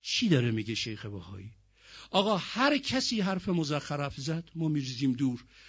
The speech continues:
حالا من نسبت به این موضوعش فعلاً فقط عرض می‌کنم. ایشون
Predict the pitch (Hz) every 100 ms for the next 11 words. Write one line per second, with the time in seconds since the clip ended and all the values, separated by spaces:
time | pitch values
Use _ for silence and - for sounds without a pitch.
0 | - - 185 190 165 - - 208 240 285
1 | 277 226 208 - 202 269 294 180 302 320
2 | 277 180 151 135 143 131 - 139 127 123
3 | 110 - 175 165 165 131 113 110 113 98
4 | 101 92 98 - _ _ _ _ _ _
5 | - _ 226 233 - 254 262 269